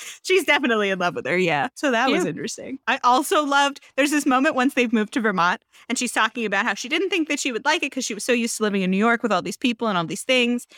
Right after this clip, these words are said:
Speaker 1: And she's like, "And here we don't have anything. And I love it."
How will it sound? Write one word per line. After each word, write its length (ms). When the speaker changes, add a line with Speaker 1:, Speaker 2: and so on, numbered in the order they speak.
Speaker 1:
And 100
she's 140
like, 180
"And 120
here 340
we 100
don't 220
have 180
anything. 560
And 100
I 100
love 240
it." 140